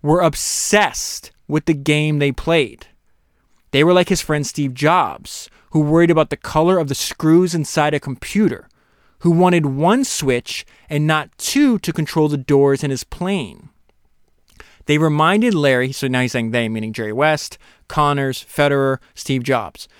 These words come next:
They reminded Larry a line from Tombstone, and to some degree Larry himself, right?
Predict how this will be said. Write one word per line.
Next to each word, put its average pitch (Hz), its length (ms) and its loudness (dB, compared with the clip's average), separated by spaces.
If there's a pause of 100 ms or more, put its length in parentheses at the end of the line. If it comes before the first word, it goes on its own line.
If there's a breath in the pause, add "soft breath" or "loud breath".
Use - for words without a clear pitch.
(180 soft breath)
They 143 80 0
reminded 165 520 2
Larry 156 540 2
a 139 80 -2
line 147 440 0
from 139 180 -6
Tombstone, 147 600 -4
and 120 120 -6
to 139 100 -10
some 143 200 -2
degree 123 280 -2
Larry 113 220 -4
himself, 113 560 -2
right? 120 300 -8